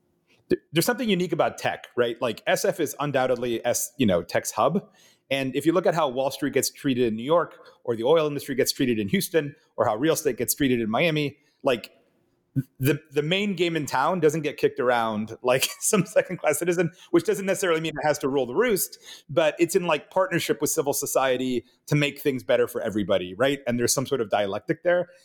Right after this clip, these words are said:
and you don't see that in San Francisco. And I think one of my theories about it is that there's something so there's something about tech and tech founders that live in a virt-, particularly in, like, software tech,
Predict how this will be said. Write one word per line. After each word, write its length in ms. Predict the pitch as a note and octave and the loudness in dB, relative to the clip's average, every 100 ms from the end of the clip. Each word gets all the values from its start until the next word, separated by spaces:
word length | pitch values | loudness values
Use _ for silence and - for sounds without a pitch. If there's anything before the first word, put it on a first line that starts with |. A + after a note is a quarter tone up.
| _ | _
and 100 | C#3 | 0
you 60 | E3 | 2
don't 120 | G#3 | 2
see 140 | G3 D3+ | 2 0
that 80 | |
in 80 | C3+ | 0
San 160 | B2+ A#2+ | -4 -8
Francisco. 540 | B2+ F3+ - C3 B2 - _ _ C3+ | -2 -2 2 2 2 -2 _ _ -2
And 80 | |
I 40 | D3 | 0
think 160 | D#3 - | 0 -2
one 200 | C#3 G#3 | -2 2
of 40 | |
my 120 | G3 E3 | 2 0
theories 280 | D3 C3 | -2 -2
about 260 | A2+ A2+ A2 | 0 0 0
it 120 | A2+ | 0
is 120 | A#2+ A2+ | -2 -4
that 100 | A2+ | -4
there's 180 | A2+ | -2
something 480 | E3+ E3+ E3+ D3+ C#3+ _ _ _ _ _ - | -2 0 -2 -2 -6 _ _ _ _ _ -4
so 140 | - | -2
there's 180 | C3 - | -2 -2
something 260 | F#3+ G3 | 0 0
about 320 | D3 C3 A#2 - | 2 0 0 -2
tech 320 | C3 G#2+ - - _ _ - | 0 0 -4 -20 _ _ -2
and 160 | A#2 | -2
tech 200 | A#2 C3 | 0 -2
founders 760 | - C3+ C3 A2+ G2+ G2 - - - _ | -2 -2 0 0 0 -2 -4 -8 -16 _
that 140 | A#2 | -2
live 220 | B2+ D#3 D3 | 2 2 2
in 80 | |
a 40 | B2 | 0
virt-, 460 | A#2 C#3 - A#2 - | -2 -4 -6 -14 -6
particularly 380 | F3+ D#3+ C3+ | -2 2 2
in, 100 | A#2 | 2
like, 160 | A2 G#2 | 0 -2
software 360 | B2+ A#2 A2 G2+ | 0 2 0 0
tech, 240 | G2 | -2